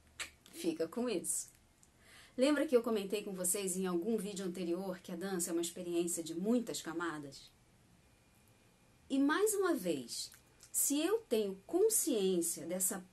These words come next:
propriedade do corpo de ser transportado pela força gravitacional de outro corpo que dança,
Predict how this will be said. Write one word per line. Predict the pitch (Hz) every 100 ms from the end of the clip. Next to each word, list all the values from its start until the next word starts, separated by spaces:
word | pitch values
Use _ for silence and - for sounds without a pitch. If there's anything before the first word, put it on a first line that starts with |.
| _
propriedade | 285 359 427 370 330 220 202 214 220 202
do | 202
corpo | - 185 180 165 - 147 - - - -
de |
ser | 214 - 240 240 - _
transportado | - 311 415 - - 294 - - 180 180 175 165
pela | 180 180 170
força | - - 294 339 - - 233
gravitacional | 214 196 185 190 185 190 175 170 165 160
de | 160 202
outro | 240 330 330 254
corpo | - 208 190 185 165
que | 170
dança, | 180 196 170 - -